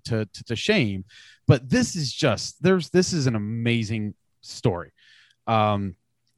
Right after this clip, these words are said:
written by Charles Soule, pencils are by Giuseppe, uh, Camuncoli. Uh, it was, it first ran, started running in June twenty seventeen and ran through December, December t-, two thousand eighteen for twenty-five issues. Um, and it really,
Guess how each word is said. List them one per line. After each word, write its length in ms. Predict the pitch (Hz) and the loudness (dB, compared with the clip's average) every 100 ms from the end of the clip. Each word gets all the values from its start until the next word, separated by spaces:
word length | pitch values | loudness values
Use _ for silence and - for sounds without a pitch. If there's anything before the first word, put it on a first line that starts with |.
| - | 0
written 220 | 143 190 | 2 4
by 120 | 175 | 4
Charles 320 | 165 156 143 - | 4 4 4 4
Soule, 380 | 117 104 110 | 2 2 2
pencils 440 | - 165 175 180 147 | 0 0 2 0 -2
are 200 | - 135 | 0 0
by 260 | 127 120 | 2 2
Giuseppe, 720 | 113 117 - 151 151 143 135 - _ _ | 0 -4 -2 -2 0 2 0 -2 _ _
uh, 280 | 127 123 113 | 2 4 4
Camuncoli. 800 | - 151 151 - 147 120 110 104 _ _ _ - | 2 0 0 2 4 4 -2 -6 _ _ _ -2
Uh, 440 | 117 113 113 113 - | 2 4 6 4 2
it 160 | 131 113 | 0 0
was, 320 | 123 110 - | 0 -2 -4
it 140 | 127 | -6
first 300 | - 180 180 | 2 2 4
ran, 280 | 170 165 160 | 2 2 2
started 260 | - 165 165 | 2 2 4
running 300 | 156 151 143 | 2 2 0
in 220 | 120 123 | 0 -2
June 280 | 107 135 143 - - | 0 2 2 0 -4
twenty 200 | 147 131 | -2 0
seventeen 640 | 131 110 101 - 208 202 | 0 -2 -2 0 2 2
and 220 | - 135 | 0 -2
ran 380 | 139 143 147 139 - | 0 0 0 -2 -8
through 220 | - 151 139 | -2 2 2
December, 420 | 127 127 123 117 - | 2 -2 -2 -2 -6
December 380 | 123 - 131 120 | -8 -6 -4 -4
t-, 120 | - 110 | -6 -10
two 180 | - 143 | -6 -2
thousand 240 | 127 113 - | 0 -2 -2
eighteen 320 | 185 165 175 | -6 -4 -4
for 120 | 151 - | -6 -10
twenty-five 560 | - 175 165 156 147 131 | -8 -4 -2 0 0 -2
issues. 520 | 123 - 127 127 120 - - - - | -6 -4 -2 -2 -4 -12 -20 -20 -12
Um, 260 | 156 160 151 - | -6 -4 -6 -4
and 100 | 165 | -2
it 120 | 175 160 135 127 | -2 -6 -10 -2
really, 680 | 131 151 160 165 165 165 | 2 4 4 4 2 2